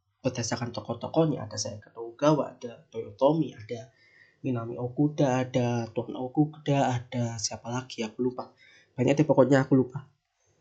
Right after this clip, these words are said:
Di konsep, akhirnya di sana mulai ada pembuatan skrip. Yang dimana s-,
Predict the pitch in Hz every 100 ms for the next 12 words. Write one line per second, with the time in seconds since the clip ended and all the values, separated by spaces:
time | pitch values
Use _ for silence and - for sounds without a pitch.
0 | _ _ _ _ _ _ - - 127 120
1 | 117 151 151 - - 127 139 156 143 -
2 | 143 165 151 139 160 135 - 139 131 120
3 | 117 131 - - 165 - - _ _ _
4 | _ _ _ _ _ _ _ _ _ _
5 | _ _ _ _ _ _ _ _ _ _
6 | - 135 131 127 131 165 180